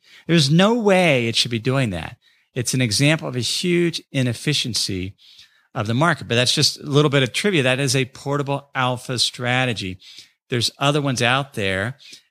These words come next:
and they can be quite effective to get a exposure to a particular asset class,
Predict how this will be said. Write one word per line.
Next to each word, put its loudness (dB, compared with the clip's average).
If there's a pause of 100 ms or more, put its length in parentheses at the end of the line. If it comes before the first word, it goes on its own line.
(120)
and 2
they 0
can -6
be -4
quite -2
effective -4
to -4 (160)
get -2 (720)
a -2
exposure 0
to -4
a -2
particular -10
asset -4
class, -6